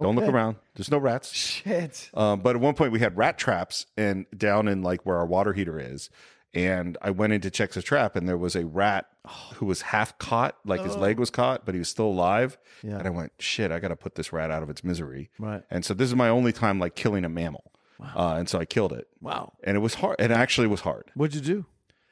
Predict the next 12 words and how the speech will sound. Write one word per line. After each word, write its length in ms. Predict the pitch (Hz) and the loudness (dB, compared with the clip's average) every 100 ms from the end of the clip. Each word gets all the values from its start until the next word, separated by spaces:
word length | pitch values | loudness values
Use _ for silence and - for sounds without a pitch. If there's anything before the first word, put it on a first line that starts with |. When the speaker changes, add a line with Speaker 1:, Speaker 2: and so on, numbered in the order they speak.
| _ - | _ -4
Speaker 1:
I 80 | |
have 160 | 160 247 | 0 2
a 60 | 131 | 2
machete. 480 | 113 - 175 - - - _ - - - _ - _ - 110 | 2 2 0 -2 -10 -20 _ -20 -20 -20 _ -20 _ -20 0
Speaker 2:
Damn. 640 | 208 330 508 508 370 107 | 2 4 4 4 2 2
Speaker 1:
Yeah. 300 | 104 101 76 - - _ _ | 2 2 0 -8 -20 _ _
So 240 | - 101 | 0 2
I, 180 | 95 98 - | 4 2 -2
I, 140 | 90 - _ _ - | -10 -10 _ _ -8
I 120 | 87 | -6
cut 280 | - 95 - | -2 -4 0
that 180 | 76 | -4